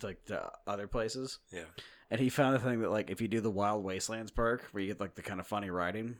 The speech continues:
Speaker 1: that they did in, in Outer Worlds, <laughs> apparently, uh, and you drop your intelligence down to one, and then you, like, you, usually you just bump your strength up to, like, fucking ten immediately. <laughs> Uh, like, the whole thing is that, like, you wake up in this, like, doctor's office 'cause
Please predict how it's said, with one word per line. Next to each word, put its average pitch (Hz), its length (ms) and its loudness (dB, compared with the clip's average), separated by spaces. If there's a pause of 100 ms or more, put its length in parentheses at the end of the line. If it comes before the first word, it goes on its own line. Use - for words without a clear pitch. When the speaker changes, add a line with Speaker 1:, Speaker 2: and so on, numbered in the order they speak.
(120)
Speaker 1:
that 87 80 -4
they 92 100 0
did 87 200 -2
in, 87 120 -6
in 90 320 -4
Outer 90 220 0
Worlds, 92 300 -2
<laughs> - 0 -
apparently, 117 560 0 (360)
uh, 87 280 0 (540)
and 113 140 -4
you 110 80 -2
drop 117 320 0
your 107 160 -2
intelligence 107 580 -2
down 104 220 0
to 92 80 0
one, 90 580 0 (1080)
and 101 100 -4
then 92 100 -4
you, 95 140 -2
like, 87 200 -4
you, 95 320 -4
usually 107 480 2
you 98 140 2
just 80 140 -8
bump 95 200 -2
your 87 160 -2
strength 95 380 2
up 95 100 0
to, 92 80 0
like, 80 280 -2
fucking 82 540 -2
ten 90 280 2
immediately. 82 600 -2
<laughs> - 60 -20 (580)
Uh, 120 680 4
like, 117 160 -4
the 120 80 4
whole 156 180 8
thing 143 180 4
is 110 100 0
that, 113 120 0
like, 107 180 0
you 113 140 -2
wake 110 260 0
up 110 160 0
in 101 80 -4
this, 95 220 -4
like, 98 160 -4
doctor's 98 460 2
office 95 440 -4
'cause 87 300 -6